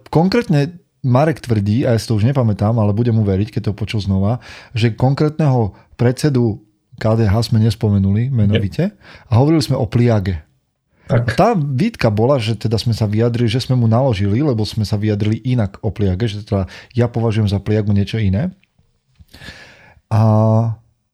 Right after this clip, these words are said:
Speaker 1: k tomuto chcem niečo povedať, lebo ja beriem, že Peter nás počúva, nie, to, nie, Peter, ktorý položil tú otázku, takže ja to beriem ako také jemné podpichnutie. On hovoril, že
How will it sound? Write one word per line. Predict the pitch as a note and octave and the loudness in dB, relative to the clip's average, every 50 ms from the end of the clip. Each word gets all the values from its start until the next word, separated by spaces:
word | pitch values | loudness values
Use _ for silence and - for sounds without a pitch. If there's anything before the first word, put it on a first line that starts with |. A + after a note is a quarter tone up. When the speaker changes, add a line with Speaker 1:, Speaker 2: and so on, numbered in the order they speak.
| _ _ _ _ _ _ _ _ _ _ | _ _ _ _ _ _ _ _ _ _
Speaker 1:
k | - - | -8 -2
tomuto | - C#3+ D#3+ D3+ B2 - A2 | 0 2 2 2 2 0 -2
chcem | - - - G2+ | -4 -2 -2 0
niečo | F#2+ F#2+ G2 G2 G#2+ | 0 0 -2 -4 -6
povedať, | - - G2+ G2 G#2 - G#2+ - - - | -8 -6 -6 -6 -4 -6 -8 -8 -4 -2
lebo | A2+ A#2+ A#2 B2 | 0 2 4 4
ja | B2 A#2+ | 4 4
beriem, | A2+ B2 A#2+ A#2 A2+ G#2 F#2+ F#2+ F2+ - _ _ - | 4 4 4 4 4 2 2 0 -2 -6 _ _ -16
že | - - - - _ | -12 -12 -12 -10 _
Peter | - - A2 - - A2 G#2+ - - | -2 -2 -2 0 -2 -2 -2 -4 -6
nás | - - G#2+ G2 | -2 -2 -2 -2
počúva, | - - G#2+ G2+ - A#2+ A2 A2+ A2+ A2 | -2 -4 -4 -4 -2 0 0 2 2 2
nie, | A#2 A2+ A#2 A#2 A2 - - F2+ - | 2 2 2 2 0 -2 -6 -8 -6
to, | - A2 G#2+ G#2+ - - - _ - | -6 -4 -4 -4 -8 -10 -16 _ -10
nie, | - - A2+ A2 - F#2+ F2+ | -4 -2 -2 -2 -2 -4 -6
Peter, | - - B2+ - - A#2 | -4 -4 -2 0 0 -2
ktorý | G#2+ - - A#2 A2 | -2 0 -2 -2 0
položil | G2+ - A#2+ G#2+ G2+ G2+ | 0 0 0 0 0 -2
tú | - - | -2 -2
otázku, | G#2+ G#2 - G#2+ G2+ - - A#2 A2+ - - - - - - - | -2 -2 -2 -4 -4 -4 -4 -6 -6 -6 -10 -18 -18 -18 -16 -8
takže | - - A2+ G#2+ A2+ | -4 -2 0 2 2
ja | A#2 | 2
to | G#2+ A2+ | 2 2
beriem | G#2 G2+ A#2 A#2 A#2 A2+ G2+ | 2 4 4 4 4 4 4
ako | G#2 G2+ G2 A2 | 2 0 0 -2
také | - G#2+ - G#2+ G#2 | -4 -2 0 0 2
jemné | G#2+ A2+ A2 | 2 2 0
podpichnutie. | G2+ - G#2 G2 - - G2 - A2 G#2 F#2+ - A#2 B2+ B2+ - - - - - - - - - | 0 0 -4 -6 -4 -6 -4 -2 -2 -2 0 0 -2 -2 -2 -6 -14 -20 -20 -20 -20 -20 -12 -4
On | - A#2+ | 0 2
hovoril, | A#2+ A#2 A#2+ B2 B2+ A#2+ A2+ | 2 4 4 2 2 2 2
že | A2 G2+ F#2+ A2+ A2 A2 G#2+ G2+ A2+ | 0 0 0 0 2 2 0 -2 -4